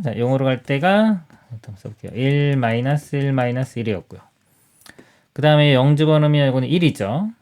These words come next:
자, 일인데 여기가 마이너스가 붙었기 때문에 X의 예를 들어서 영 좌극한을 볼 때가 여기서는 일 우극한을 봐야 돼요. 자, 일 우극한은 이렇게 가니까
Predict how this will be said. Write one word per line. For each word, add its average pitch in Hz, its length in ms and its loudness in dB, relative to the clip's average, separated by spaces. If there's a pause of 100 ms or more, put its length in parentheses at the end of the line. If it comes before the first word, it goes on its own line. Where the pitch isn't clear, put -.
(100)
자, 85 260 -16
일인데 143 560 0 (1300)
여기가 107 300 -6
마이너스가 151 600 2
붙었기 180 540 0
때문에 123 420 -4 (340)
X의 175 680 2
예를 131 140 2
들어서 127 280 0
영 147 260 4
좌극한을 156 680 2
볼 117 240 -2
때가 131 320 0
여기서는 127 360 0
일 151 200 4
우극한을 151 580 0
봐야 90 220 -6
돼요. 78 160 -18 (560)
자, - 100 -10
일 127 280 -2
우극한은 143 880 0
이렇게 131 400 -4
가니까 139 580 -4